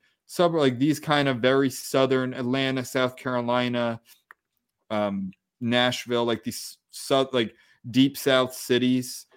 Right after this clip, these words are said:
Not like a, not really like a, you don't, I, I wouldn't think of this as, like, a New Orleans or a Houston or a Miami, but, like, a, kinda like that deep South region. Um, there's that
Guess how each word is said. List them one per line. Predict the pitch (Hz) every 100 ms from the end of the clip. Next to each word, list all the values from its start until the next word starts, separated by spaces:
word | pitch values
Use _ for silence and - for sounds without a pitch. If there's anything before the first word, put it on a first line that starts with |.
| _ -
Not | 120 139 143
like | 143
a, | 147
not | 135 127 139
really | 147 147
like | 135 123
a, | 117 113
you | 117
don't, | 135 143 -
I, | 143
I | 135
wouldn't | 139 139
think | 135
of |
this | 127 120
as, | 120
like, | 113
a |
New | 110 113
Orleans | 117 120 120
or | 113
a | 104
Houston | - 127 - - 123 120 113
or | 104
a |
Miami, | 101 104 113 120 110 107
but, | 104
like, | 110 104
a, | 104 101 101 _ _
kinda | 143 135
like | 131
that | 120 110 - _ _ - 120
deep | 139 139 131 _ - -
South | - 127 120 113
region. | 104 113 110 98 98 95 90 _ _ -
Um, | 107 101 98 95 - _ _ _ -
there's | 120 123 -
that | 120 113 110